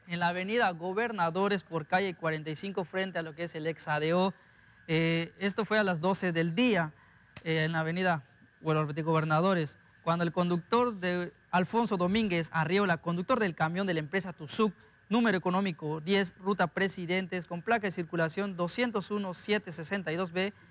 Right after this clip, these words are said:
impacta de costado izquierdo a Evangelina Pozos Chávez, quien conducía su vehículo de la marca Ford Fiesta Highcon, color plateado,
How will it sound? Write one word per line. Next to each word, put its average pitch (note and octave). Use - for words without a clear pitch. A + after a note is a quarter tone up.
impacta G3+
de G#3+
costado G3+
izquierdo F#3+
a F#3+
Evangelina F3
Pozos F3+
Chávez, F#3
quien F3
conducía F3
su D#3+
vehículo F#3
de E3
la D#3+
marca F3
Ford G3
Fiesta F3+
Highcon, F3+
color E3
plateado, F#3